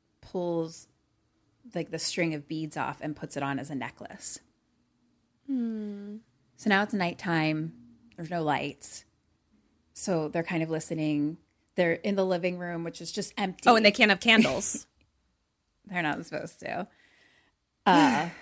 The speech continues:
Speaker 1: <sighs> so they're sitting in the empty living room with just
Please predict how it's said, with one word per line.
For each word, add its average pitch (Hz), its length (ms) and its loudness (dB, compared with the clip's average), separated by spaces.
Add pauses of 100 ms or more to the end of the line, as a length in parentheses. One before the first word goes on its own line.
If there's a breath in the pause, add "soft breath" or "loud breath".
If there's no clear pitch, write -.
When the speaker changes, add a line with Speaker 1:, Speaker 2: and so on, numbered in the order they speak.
(420 loud breath)
Speaker 1:
<sighs> - 580 -20
so 202 200 2
they're 175 180 2
sitting 170 760 2 (480)
in 190 140 2
the 160 180 0 (100)
empty 170 360 -2
living 165 260 -2
room 151 200 -6
with 151 180 -10
just - 320 -10